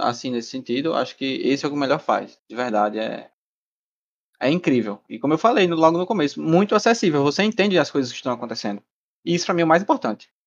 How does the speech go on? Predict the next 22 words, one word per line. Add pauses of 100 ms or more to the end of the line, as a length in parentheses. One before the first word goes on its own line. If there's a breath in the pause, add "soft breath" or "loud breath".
(520)
Porque
se
você (160)
tem,
é, (800)
tudo
isso
sendo
feito
de
uma
forma
que
a
gente
não
entende,
que,
enfim,
fica
um,
um,